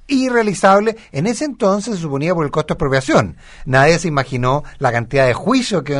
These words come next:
actualmente podría haber generado, eh, en la lógica actual,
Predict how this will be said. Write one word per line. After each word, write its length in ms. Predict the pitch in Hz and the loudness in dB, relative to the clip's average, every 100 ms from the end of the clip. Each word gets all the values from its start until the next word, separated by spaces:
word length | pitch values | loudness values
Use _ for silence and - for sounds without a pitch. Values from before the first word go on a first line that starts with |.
| 135 | -2
actualmente 480 | 143 143 151 151 160 - - | -2 -2 -6 -6 -8 -10 -6
podría 320 | 135 131 139 | 0 2 4
haber 140 | 139 139 | 4 2
generado, 580 | 139 135 143 123 139 170 - | 0 4 6 6 4 -2 -12
eh, 160 | - 123 | -8 -6
en 100 | 113 | -4
la 100 | 104 | -2
lógica 320 | 123 139 135 | -2 -4 -4
actual, 460 | 131 - 170 117 | -4 2 2 2